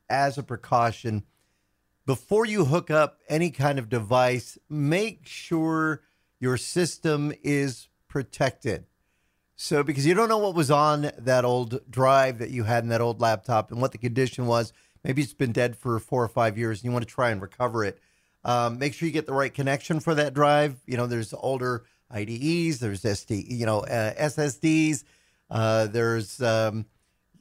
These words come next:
you know, so it's gonna, it's gonna be different depending on that drive.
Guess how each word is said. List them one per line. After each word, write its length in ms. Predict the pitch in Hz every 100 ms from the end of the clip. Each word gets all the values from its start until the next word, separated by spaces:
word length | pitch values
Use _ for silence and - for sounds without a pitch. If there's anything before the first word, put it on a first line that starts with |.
| - _ _ _ _
you 160 | 147 156
know, 100 | 156
so 220 | - 190
it's 160 | 185 -
gonna, 200 | 233 220
it's 180 | 175 180
gonna 180 | - 214
be 180 | 196 165
different 420 | 120 175 - 113
depending 400 | 95 110 139 127
on 120 | 113
that 180 | 107 104
drive. 360 | 92 151 139